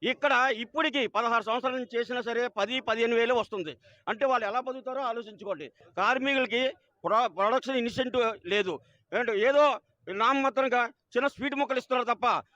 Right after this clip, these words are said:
అదే మళ్ళీ అదానీ వాళ్ళు వాళ్ళకి రెండు నెలల జీతాలు వేశారు, మూడేసి లక్షల జీతాలు వేశారు వాళ్ళకి. అంటే మేము, మేము ఇదే డస్ట్లో పనిచేస్తున్నాం, మేము, మా లేకుండా, మేము లేకుండా ఎటువంటి పని అవ్వదు. కానీ మరి మీ అందరికీ తక్కువ ఎలా చూస్తూ వాళ్ళకి ఇంకోలా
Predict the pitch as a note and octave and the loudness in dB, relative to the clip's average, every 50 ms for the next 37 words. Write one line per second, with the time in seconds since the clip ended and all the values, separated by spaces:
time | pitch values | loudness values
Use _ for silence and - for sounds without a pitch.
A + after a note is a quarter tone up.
0 | _ _ _ - E3+ A3 B3+ D4+ D4+ C#4+ D4 C#4+ B3+ A#3+ B3+ C#4 C#4 C#4 C#4 C#4 | _ _ _ -4 -2 2 2 2 4 4 4 4 4 4 2 2 2 4 4 4
1 | C#4+ C#4 B3 C4 C4 B3+ C#4 C4 B3+ C4 B3+ C4 D4+ D4 G#3 C#4+ D4 C#4+ C#4+ C4 | 4 4 4 4 4 2 2 0 2 0 0 0 0 0 0 0 2 2 2 2
2 | B3+ B3 B3 A#3 F3 C#3 A#2+ - _ _ F3+ G3 C4+ C#4+ C4+ G#3+ B3 C4 B3 - | 2 2 2 0 -2 -2 -8 -14 _ _ -4 0 2 2 2 2 0 -2 0 0
3 | D#4+ C#4 C4 C#4 C4+ C4+ A#3+ A#3+ A3+ - B3 A#3 A3 G3+ F#3 D#3 F3+ C#3 - _ | -2 0 0 2 2 2 0 0 0 0 0 0 0 0 -2 -4 -8 -12 -12 _
4 | _ _ _ _ _ - A3+ B3+ D4 D4+ C#4 C#4+ D#4 D#4 B3+ A3+ A3 G3 F3 - | _ _ _ _ _ -6 -2 0 2 2 2 2 2 2 0 0 -2 -4 -8 -12
5 | _ _ - F#3+ A#3+ D4 D#4+ D#4+ C#4+ A#3+ C#4+ D4+ C#4 C#4 B3+ - C#4 C#4+ A#3+ B3+ | _ _ -6 -2 0 2 2 2 2 2 0 2 2 0 -2 -2 -2 -2 0 0
6 | B3+ B3+ A#3+ A#3+ - A#3 B3 C4+ C4 A#3+ G#3+ A#3+ C#4 C#4+ B3+ G3 G3+ A3 B3 B3+ | -2 -2 -4 -6 -6 -4 -4 -4 -4 -6 -8 -8 -8 -8 -8 -6 -4 -2 0 2
7 | B3+ B3+ C4+ C4+ C4+ C#4+ C4+ C#4+ C4+ G#3 A3 B3 C#4 C#4 C4+ C4+ B3+ C4 C4+ C#4+ | 2 0 2 0 0 0 0 0 0 0 -2 -2 0 0 0 0 0 0 0 0
8 | D4 C#4 A#3+ A3 C4 C4 B3+ C#4 - B3 A#3+ C4 A3 A3 B3 A3+ G3 C3+ - _ | 0 0 0 0 -2 -2 -2 0 -2 0 0 2 2 2 2 0 -2 -6 -8 _
9 | _ _ _ _ _ B3 C#4 D#4+ E4 D#4+ D4 D#4 D#4 D4 C#4 C#4+ C4+ B3+ A3+ A#3 | _ _ _ _ _ 0 0 2 2 2 2 0 0 0 0 0 0 0 0 0
10 | C4 C#4 D4 B3+ B3 D4+ - G#3 - - _ _ _ - B3 B3 - D4 C#4+ C#4+ | -2 -2 -2 -2 0 -2 -4 -4 -4 -6 _ _ _ -4 -4 -2 0 0 2 2
11 | A#3+ A3+ A3 A3+ A3 G3 G3 G3+ G#3+ B3+ C#4 C4+ - C4 C4 - - A#3 B3+ C#4+ | 0 -2 -4 -6 -8 -8 -6 -2 0 0 0 0 -2 -6 -8 -2 2 2 4 4
12 | C#4 - - - - - G#3 C4 D4 D4+ B3+ B3+ A#3+ C#4 C4+ C4+ | 2 -2 -10 -20 -10 -4 -2 0 0 -2 -2 0 0 2 2 2